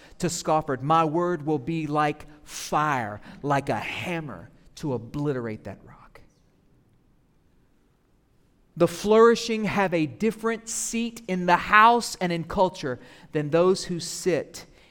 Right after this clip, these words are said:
in the troublemaker section. You wanna be blessed? You wanna flourish? Eugene Peterson does a wonderful job as a wordsmith painting an interesting and colorful picture of this text as he paraphrases.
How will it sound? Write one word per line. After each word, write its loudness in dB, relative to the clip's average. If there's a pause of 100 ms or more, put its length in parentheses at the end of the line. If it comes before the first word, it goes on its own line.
(140)
in -2
the -2
troublemaker -6 (400)
section. -16 (1600)
You -2
wanna 0
be 0
blessed? 2
You -2
wanna -2
flourish? -4 (540)
Eugene -2
Peterson -4
does 0
a -2 (360)
wonderful 2
job 6
as 0
a 2
wordsmith -2 (220)
painting -4
an -6
interesting -4
and -4
colorful -4
picture -6
of -6
this -4
text -8
as -12
he -8
paraphrases. -6